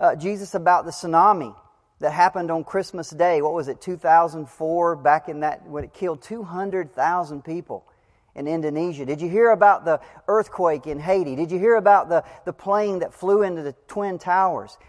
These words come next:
Can you explain to us why those kind of things happen? See, that's, we, that's just human nature. It's not in our nature to accept those types of things as just chance.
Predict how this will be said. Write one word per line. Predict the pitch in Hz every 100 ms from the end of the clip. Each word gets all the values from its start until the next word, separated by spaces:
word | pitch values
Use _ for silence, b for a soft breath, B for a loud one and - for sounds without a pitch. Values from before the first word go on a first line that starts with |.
| _
Can | 208
you | 208
explain | 170 - 190 214 220
to | 202 185
us | 156 -
why | 170 190 196
those | 180 180
kind | - 180 175
of | 156
things | - 156 151 135 - _ _ _ _ _ _ _
happen? | - 156 147 123 101 _ _ _ _ _ _ _ _ _ _
See, | -
that's, | 185 226 226
we, | 170 196 208 -
that's | 196 208
just | 247 -
human | 220 214 180
nature. | 175 208 - 160
It's | 156 -
not | 214 240 -
in | 202
our | 196 185
nature | 175 175 185 180 160 135
to | - 170
accept | - - 196 185 -
those | 151 139
types | - 156 147
of | 139 123
things | 156 147 127
as | 135
just | 113 135 -
chance. | - 131 104 - _